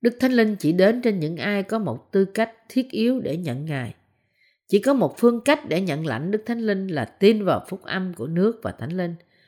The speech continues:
Và đây là câu trả lời duy nhất đúng. Công vụ các sứ đồ đoạn hai câu ba mươi tám. Nhận Đức Thánh Linh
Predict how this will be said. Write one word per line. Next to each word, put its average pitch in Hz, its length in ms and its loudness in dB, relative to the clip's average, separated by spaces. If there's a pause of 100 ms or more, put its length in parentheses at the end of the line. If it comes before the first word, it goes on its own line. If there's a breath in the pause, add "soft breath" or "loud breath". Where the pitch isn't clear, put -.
(200 soft breath)
Và 127 140 -2
đây 185 380 4 (300)
là 120 240 -8
câu 180 160 0
trả 143 200 -6
lời 139 340 -2 (240)
duy 190 260 4
nhất 196 260 -4
đúng. 175 280 -4 (560)
Công 202 220 -2
vụ 135 200 -2
các 175 220 -8
sứ 214 140 -2
đồ 135 340 -2
đoạn 117 220 -10
hai 165 260 -4
câu 151 220 -12
ba 156 160 -8
mươi 151 200 -10
tám. 156 260 -10 (2500)
Nhận 175 280 2
Đức 247 160 4
Thánh 285 120 2
Linh 233 320 4